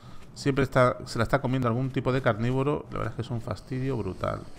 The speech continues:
Vamos a ver, pero de momento por aquí no vemos nada. Este, este Variot lleva ahí ya tela de tiempo dando vueltas.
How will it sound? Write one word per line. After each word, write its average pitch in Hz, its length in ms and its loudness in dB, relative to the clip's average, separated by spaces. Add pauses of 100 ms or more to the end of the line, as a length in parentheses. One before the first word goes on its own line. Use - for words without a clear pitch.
(680)
Vamos 101 260 -4
a 110 60 6
ver, 131 220 4
pero 120 80 2
de 107 60 4
momento 107 180 0
por 104 80 0
aquí 104 80 0
no 104 80 0
vemos 101 180 -2
nada. 147 460 2
Este, - 260 -4
este 147 480 4
Variot 127 380 4
lleva 120 160 6
ahí 120 160 4
ya 117 180 6
tela 113 360 2
de 107 80 4
tiempo 117 340 0
dando 107 180 -2
vueltas. 117 480 -2